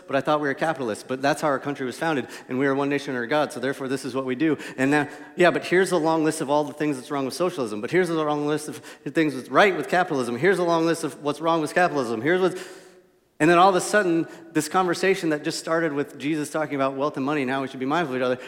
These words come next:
it blows up into this whole thing, and the fact that Seth said socialism in church is probably triggering some people, and what's gonna happen, and oh my dear goodness. Is anybody uncomfortable yet with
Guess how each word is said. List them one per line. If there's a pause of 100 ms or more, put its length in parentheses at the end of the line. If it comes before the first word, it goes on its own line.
(100)
it
blows
up
into
this
whole
thing,
and
the
fact
that
Seth
said
socialism
in
church
is
probably
triggering
some
people,
and
what's
gonna
happen,
and (1120)
oh
my
dear
goodness. (1400)
Is
anybody
uncomfortable
yet
with